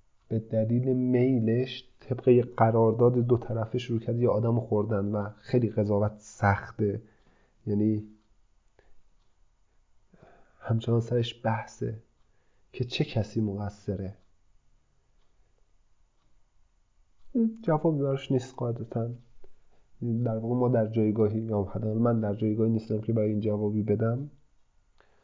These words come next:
خیلی خوبه فکر کنیم به این موضوع که آیا همه قراردادهای دو طرفه اون شأن و منزلت اجرایی شدن رو دارن یا نه؟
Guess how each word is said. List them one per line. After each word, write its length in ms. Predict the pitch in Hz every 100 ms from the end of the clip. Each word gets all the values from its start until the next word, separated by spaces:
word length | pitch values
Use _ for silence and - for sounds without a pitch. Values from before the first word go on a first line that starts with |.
| _ _ _ _ _ - - 139
خیلی 380 | - - 180 185
خوبه 220 | 185 175
فکر 380 | 175 - 156 -
کنیم 320 | 147 147 139
به 60 |
این 140 | 127 131
موضوع 300 | 120 117 120
که 300 | 131 123 120
آیا 320 | - 120 127 123
همه 520 | - 117 113 120 123
قراردادهای 1040 | 120 113 110 110 117 113 - - 120 120
دو 140 | 117 113
طرفه 680 | - 113 110 - 123 113 113 - _ _ _ _ _ _ _ _ _ -
اون 200 | 120 120
شأن 560 | - - - - 131
و 60 | 123
منزلت 600 | 117 113 110 113 120 120
اجرایی 720 | 123 - 117 110 110 113 110
شدن 400 | 110 117 113 123
رو 80 | 123
دارن 480 | 120 120 123 127 120
یا 140 | 107
نه؟ 280 | 104 107 107